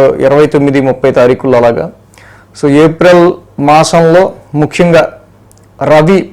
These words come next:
పద్నాలుగో తారీఖున మేషరాశి, మేషరాశిలోకి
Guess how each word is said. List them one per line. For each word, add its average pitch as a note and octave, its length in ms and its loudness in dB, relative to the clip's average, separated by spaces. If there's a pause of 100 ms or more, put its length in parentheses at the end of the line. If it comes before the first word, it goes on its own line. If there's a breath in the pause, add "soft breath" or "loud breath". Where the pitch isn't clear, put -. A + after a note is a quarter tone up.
పద్నాలుగో F#3 600 2
తారీఖున E3 680 2 (200)
మేషరాశి, D3+ 800 0 (640 soft breath)
మేషరాశిలోకి D3 1040 0